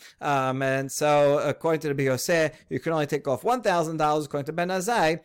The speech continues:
you can take off two thousand dollars. Point is that these, these two sages have in common with Rabbi Shimon that when you're paying damages, you also can deduct from the damages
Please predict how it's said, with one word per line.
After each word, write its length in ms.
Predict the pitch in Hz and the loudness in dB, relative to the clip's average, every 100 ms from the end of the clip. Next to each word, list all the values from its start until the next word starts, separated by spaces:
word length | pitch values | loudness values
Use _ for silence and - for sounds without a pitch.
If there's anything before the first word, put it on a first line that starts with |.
| - _ | -14 _
you 120 | 151 | -4
can 140 | 156 | -2
take 200 | 147 143 | -2 -2
off 160 | 151 147 | -2 -4
two 180 | - 160 | -2 -4
thousand 400 | 135 120 117 123 | -2 -2 -4 -4
dollars. 460 | 113 110 110 107 - _ | -2 -2 -4 -8 -12 _
Point 260 | - 175 175 | -4 -2 0
is 220 | 240 208 | 2 2
that 160 | 165 139 | 0 -2
these, 320 | 196 180 - - - | -2 -2 -4 -10 -10
these 420 | 160 185 190 - | -4 -2 -2 -4
two 160 | - | -6
sages 460 | 185 233 226 175 147 | -2 0 0 0 -2
have 180 | 151 143 | -2 -4
in 120 | 156 | -4
common 520 | 196 240 180 151 156 - - - | -2 0 0 -2 -2 -10 -20 -2
with 260 | 165 160 | -2 -2
Rabbi 240 | 147 147 156 | -4 -4 -4
Shimon 640 | - 139 127 120 156 180 | -4 -6 -2 -2 -2 -2
that 400 | 190 214 185 - _ _ _ _ | -2 0 0 -2 _ _ _ _
when 180 | 139 151 | -6 -6
you're 100 | 135 | -4
paying 280 | 190 190 | -2 -2
damages, 720 | 175 208 233 180 151 151 147 | -2 -2 -2 -2 2 2 2
you 140 | 139 156 | -2 0
also 560 | 180 233 208 175 160 | 4 4 4 2 2
can 220 | 156 165 151 | 0 -2 -2
deduct 440 | 139 214 220 - | 0 2 2 0
from 140 | 160 | -4
the 100 | 147 | -2
damages 640 | 135 147 170 190 233 240 - | -2 0 -2 0 2 0 -2